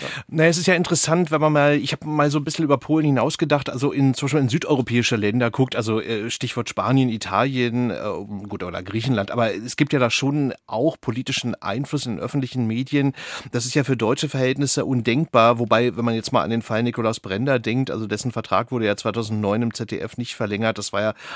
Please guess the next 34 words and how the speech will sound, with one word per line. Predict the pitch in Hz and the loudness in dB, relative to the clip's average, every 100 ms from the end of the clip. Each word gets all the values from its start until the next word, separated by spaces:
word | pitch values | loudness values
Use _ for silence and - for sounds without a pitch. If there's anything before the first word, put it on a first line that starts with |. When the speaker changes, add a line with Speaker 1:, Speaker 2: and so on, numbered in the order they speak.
| - | -6
Speaker 2:
auch | 110 | -4
damals | - 107 113 - | 0 2 2 0
ein | 110 101 - | -2 -4 -4
ziemlicher | - 117 110 | -6 -4 -4
Skandal | 107 - 104 95 117 | -6 -4 0 2 4
und | 107 | 0
eine | 104 | -4
große | 117 - | -6 -6
Debatte, | 101 101 104 - 95 113 - - - - 127 | -8 -2 -2 0 -4 -4 -6 -18 -12 -10 -4
aber | 123 | 0
war | 120 | 2
ja | 131 | 2
eher | 107 | 2
die | 120 123 | 2 2
Ausnahme. | 107 135 - 113 95 101 98 - - - | 0 0 2 4 4 2 -2 -6 -14 -10
Ich | 127 | -4
habe | 139 135 | -4 -4
mich | - | -4
gefragt, | 147 135 131 | -2 -2 0
gibt's | 147 - | -2 2
da | 151 | 2
eigentlich | 139 139 143 | 2 0 -2
in | 131 | -4
Polen | - 127 143 143 123 76 101 | -4 0 2 2 -2 -8 -18
vielleicht | - 120 120 - | -12 -2 0 0
auch | 139 | -8
so, | - - 131 131 107 - | -6 -2 -2 -2 -4 -6
ja, | 117 113 127 | -2 0 0
so | 127 | 2
ein | |
mangelndes | 110 117 135 135 | 2 2 2 0
Bewusstsein | - 110 117 135 - 123 165 | -2 -4 -2 -2 0 0 0
für | 156 151 | -2 -4
die | 139 143 | -2 0